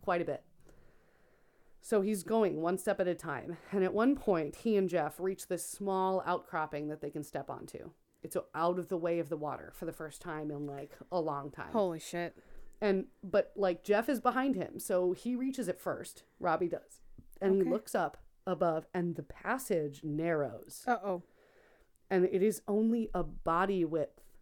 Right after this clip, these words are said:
Speaker 1: wide. And the water is coming through every inch of it. And he
Speaker 2: Uh-oh.
Speaker 1: says, quote, "I thought you're joking. I physically can't get through that."
Speaker 2: Oh, God.
Speaker 1: "Where am I going to go?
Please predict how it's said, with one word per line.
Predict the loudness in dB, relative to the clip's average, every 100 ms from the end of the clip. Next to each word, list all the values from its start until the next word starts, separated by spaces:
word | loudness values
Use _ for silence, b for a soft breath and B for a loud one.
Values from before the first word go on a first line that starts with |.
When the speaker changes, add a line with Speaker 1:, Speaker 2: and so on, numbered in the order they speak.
| _ _
Speaker 1:
wide. | -4 -2 -2 -6 -14 _ _ _
And | -4 -2
the |
water | 0 2 2 2 0
is | -4 -12 -16 _ _ -20 -12
coming | 0 4 4 4
through | 0 0 2
every | 4 4 2 0
inch | 0 0 -2
of | -6
it. | -6 -10 _ -10
And | -2
he | 0
Speaker 2:
Uh-oh. | 0
Speaker 1:
says, | -2
quote, | 2 2 2 -4
"I |
thought | -2 -2 0
you're | -4
joking. | -2 -2 -2 -6 -8 -8 -8 0 B B B B 2
I | 2
physically | 6 6 6 4 2 2 2
can't | -2 2 4 4 0
get | -4 -4
through | -4 -4
that." | -6 -10
Speaker 2:
Oh, | -16 -20 -20 -20
God. | B B B B 0
Speaker 1:
"Where | 4 6 6
am | 6
I | 4
going | 4 4
to | 4
go? | 4 2 0